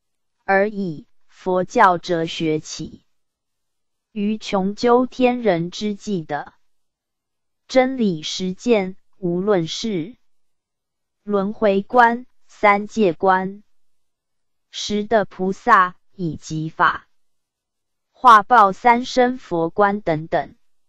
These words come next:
皆是实证亲知，皆有存在上的实际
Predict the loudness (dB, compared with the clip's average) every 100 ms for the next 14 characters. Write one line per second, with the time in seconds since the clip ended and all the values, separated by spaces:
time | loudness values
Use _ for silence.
0 | _ _ _ _ _ _ _ _ -6 2
1 | 2 2 -4 -4 -4 -6 -8 0 0 0
2 | -4 -6 -6 -6 -6 -6 -6 -10 _ _
3 | _ _ _ _ _ _ _ _ _ -2
4 | 0 2 0 -2 -4 -4 -4 -4 0 2
5 | 2 0 -2 -2 -4 -6 -6 -8 -8 -8
6 | -8 -6 -8 -14